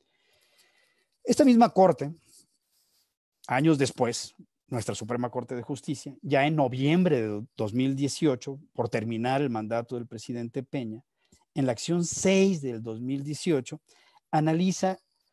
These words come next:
la constitucionalidad o no de la Ley de Seguridad Interior. Y entre algunos párrafos relevantes de ese análisis, dice,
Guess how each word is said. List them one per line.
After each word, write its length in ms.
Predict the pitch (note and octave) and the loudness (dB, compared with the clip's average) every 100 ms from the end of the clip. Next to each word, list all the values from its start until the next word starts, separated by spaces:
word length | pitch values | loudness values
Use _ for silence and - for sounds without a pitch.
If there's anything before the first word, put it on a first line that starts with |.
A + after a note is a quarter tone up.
| _ _ _ | _ _ _
la 500 | - C#3+ C#3+ C#3+ - _ _ _ - | -2 2 2 2 -2 _ _ _ -4
constitucionalidad 1080 | F3 E3 - D#3 D3+ - D3 D3+ D#3 E3 - | 0 0 0 -8 -8 -4 -2 -2 0 0 -2
o 140 | - E3+ | -4 -2
no 300 | E3 E3+ F3 _ _ | 0 0 -2 _ _
de 140 | - C3 | -6 -2
la 120 | B2 | -2
Ley 240 | B2+ C#3 | 0 0
de 120 | C#3+ C#3+ | 0 -4
Seguridad 420 | C3 B2+ C3 C3+ | -4 -4 0 2
Interior. 500 | C#3+ C#3+ D#3+ G3+ B3 _ _ _ _ _ _ _ _ | 0 -2 -2 -2 -2 _ _ _ _ _ _ _ _
Y 140 | - D#3 | -2 0
entre 220 | D3 D#3+ | 2 2
algunos 280 | E3+ C4+ - | 2 2 0
párrafos 680 | _ - F3 A3 A3 F3+ D3 | _ -2 2 2 2 0 0
relevantes 720 | D3+ D3 E3+ G3+ F#3+ E3 C#3 | 2 2 0 0 -2 -6 -6
de 80 | C#3+ | -6
ese 220 | D#3 - | -8 -8
análisis, 760 | F#3 F#3+ E3+ C3 A#2+ C#3+ C#3 _ _ _ _ _ _ _ - | -6 -4 -4 -6 -8 -12 -14 _ _ _ _ _ _ _ -8
dice, 380 | D3+ F3 A#2+ | -4 -2 -4